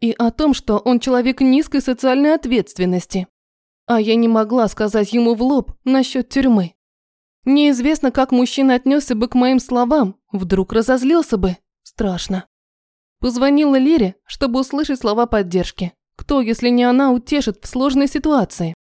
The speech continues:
"Алло", отозвалась подруга. "Как самочувствие, Дан?" "Нормальное. Я зэка выгнала". "Как?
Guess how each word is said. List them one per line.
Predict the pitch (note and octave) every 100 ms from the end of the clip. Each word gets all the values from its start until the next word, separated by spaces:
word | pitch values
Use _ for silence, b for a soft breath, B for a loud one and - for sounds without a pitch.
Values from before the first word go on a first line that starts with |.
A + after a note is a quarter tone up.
| _ _ _ _ _
"Алло", | - E4+ C#4+ A#3 G#3+ A3 C#4+ F#4+ - _ _ -
отозвалась | F3+ F#3+ F3 F3+ G3 -
подруга. | D4+ A3+ F3 E3+ E3+ _ _ _ _ _
"Как | - G4
самочувствие, | - C4 B3 - A3+ - C#4+ D#4+
Дан?" | D#4+ E4 - _ _ _ _ _
"Нормальное. | - C4+ B3+ A#3+ A3 A3 G3 F#3 - _ _
Я | B3+ C4 B3
зэка | A3 C4 B3+
выгнала". | G3+ G3 F#3 F3+ F3+ - _ _ _ _
"Как? | - F#4+ E4 A#3+ -